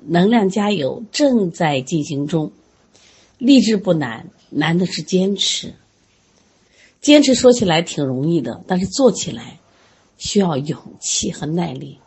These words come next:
其实在我们生活中，很多看起来不显眼、拈起来没分量的小事儿，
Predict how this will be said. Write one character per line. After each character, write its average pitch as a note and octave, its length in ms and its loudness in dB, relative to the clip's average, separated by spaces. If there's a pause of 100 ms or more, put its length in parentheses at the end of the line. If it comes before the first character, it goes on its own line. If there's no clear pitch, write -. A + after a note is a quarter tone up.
(560)
其 E4+ 160 4
实 E4+ 300 0
在 E4+ 220 4
我 B3+ 60 6
们 E3 140 2
生 A3+ 220 -2
活 F#3 160 0
中， G3 240 -4
很 E3+ 240 0
多 A3 120 2
看 B3 280 -2
起 G3 100 0
来 E3+ 140 4
不 - 160 0
显 F#3+ 480 2
眼、 C3+ 180 0 (400)
拈 D#4 260 8
起 G3 120 2
来 D3 160 6
没 D#3 220 8
分 C#4 260 4
量 F3+ 120 6
的 D3 120 2
小 A#2+ 240 -2
事 - 180 -2
儿， C#3 160 -2